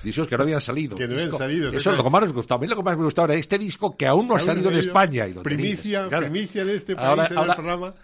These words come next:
Speaker 1: ahora con Spotify, imagínate,
Speaker 2: Eh, claro.
Speaker 1: la primicia, ¿no? Pero bueno, eso era, eh, eh, forma parte de, de nuestra educación sentimental radiofónica, ¿no?
Speaker 2: ¿Y qué sucede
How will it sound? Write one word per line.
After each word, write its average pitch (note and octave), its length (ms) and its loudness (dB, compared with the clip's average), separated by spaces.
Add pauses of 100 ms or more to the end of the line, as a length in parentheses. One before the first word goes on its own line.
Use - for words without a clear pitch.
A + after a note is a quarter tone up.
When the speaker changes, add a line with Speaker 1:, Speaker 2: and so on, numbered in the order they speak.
Speaker 1:
ahora E3 220 2
con D#3 140 6
Spotify, D3 500 -2
imagínate, C#3 640 0
Speaker 2:
Eh, - 40 -6 (180)
claro. D#3 240 0
Speaker 1:
la B2+ 40 0
primicia, C#3+ 440 -2
¿no? G#3+ 160 -2
Pero C3+ 160 0
bueno, D3+ 200 2
eso C#3 220 -4
era, B2 420 -4
eh, G#2+ 340 -8
eh, - 60 -8
forma D3+ 400 -2
parte B2+ 320 2
de, G#2 300 -2 (280)
de A2 140 -4
nuestra A#2+ 240 -4
educación A#2+ 500 -2
sentimental G#2+ 600 -4
radiofónica, E2 640 -8
¿no? C3 100 -14 (340)
Speaker 2:
¿Y C3+ 120 -6
qué A3+ 300 -4
sucede F#3+ 880 -8